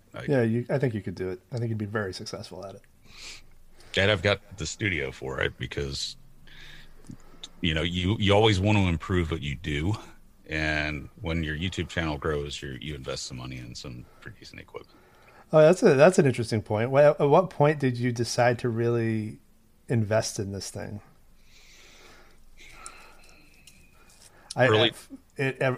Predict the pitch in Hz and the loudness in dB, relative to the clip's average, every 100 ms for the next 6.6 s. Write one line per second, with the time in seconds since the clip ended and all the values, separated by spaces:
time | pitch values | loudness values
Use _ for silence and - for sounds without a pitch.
0 | - 143 127 123 127 - 139 131 123 117 | -2 -2 0 4 4 4 0 -2 -4 -6
1 | - 117 117 113 - 107 107 104 104 - | -4 -4 -2 -2 -2 -4 -2 -4 -4 -6
2 | 107 104 104 - 120 110 101 104 104 101 | -6 -6 -8 -8 -8 -6 -4 -4 -4 -6
3 | - 104 - - 117 110 - _ - - | -8 -10 -10 -12 -14 -14 -18 _ -20 -18
4 | - - - - - - - 170 160 170 | -16 -16 -18 -20 4 4 6 4 4 4
5 | 123 - 147 151 147 147 135 131 127 123 | 2 0 8 10 10 8 6 2 2 2
6 | 110 104 113 107 101 | 2 2 2 2 -2